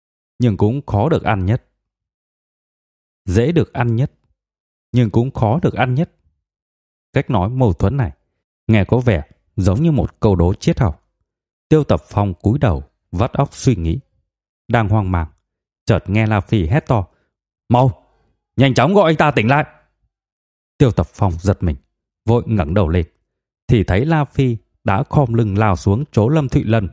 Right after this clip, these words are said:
trên ghế sofa. Đồng thời, anh lại hét to, "Đừng ăn!" Xem ra, La Phi đang ngăn Lâm Thụy Lân ăn thứ gì đó vô cùng đáng sợ. Nhưng trong phòng, đâu có thứ gì cho Lâm Thụy Lân ăn cơ chứ?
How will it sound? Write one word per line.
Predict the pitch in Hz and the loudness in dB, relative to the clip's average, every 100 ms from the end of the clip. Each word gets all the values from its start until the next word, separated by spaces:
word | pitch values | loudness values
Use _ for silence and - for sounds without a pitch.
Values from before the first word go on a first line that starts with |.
| _ _ _ | _ _ _
trên | 131 110 | -2 0
ghế | 90 95 | 0 0
sofa. | - 139 98 101 82 _ _ _ _ _ 113 | 0 -2 0 -4 -6 _ _ _ _ _ -2
Đồng | 107 | 0
thời, | 80 80 69 _ _ _ | 0 -2 -4 _ _ _
anh | 113 101 | -4 0
lại | 92 85 | 0 0
hét | 135 | 0
to, | 135 95 - _ - - _ - | 0 -2 -4 _ -18 -18 _ 0
"Đừng | 202 | 2
ăn!" | 220 220 - _ _ _ _ _ _ _ _ - | 2 0 -6 _ _ _ _ _ _ _ _ -6
Xem | - 110 87 | -2 0 0
ra, | 76 - _ _ _ _ | -2 -6 _ _ _ _
La | 113 135 127 | 0 0 0
Phi | - 127 123 | 0 0 0
đang | 110 113 113 | 0 0 0
ngăn | 117 101 | 0 2
Lâm | 113 110 | 0 0
Thụy | 120 | -2
Lân | 87 101 85 - | 0 0 -2 -4
ăn | 110 92 98 | -2 -2 0
thứ | 110 | 0
gì | 156 82 | 0 0
đó | 76 85 - _ - | 0 -2 -8 _ 0
vô | 113 | 0
cùng | - 85 71 | 2 -2 -2
đáng | 82 147 | -4 -2
sợ. | - - - _ _ _ _ _ _ | -2 -2 -6 _ _ _ _ _ _
Nhưng | 120 113 | 0 2
trong | 110 92 | 0 -2
phòng, | - 76 - _ _ _ _ - | -2 -4 -6 _ _ _ _ 0
đâu | 123 120 | 2 2
có | 139 | 0
thứ | 123 170 | 0 2
gì | 165 107 | 2 0
cho | 82 123 | 2 2
Lâm | 127 139 | 2 0
Thụy | 147 117 | 0 0
Lân | 131 120 | 0 0
ăn | 131 127 | -2 0
cơ | 135 | 0
chứ? | 117 | 0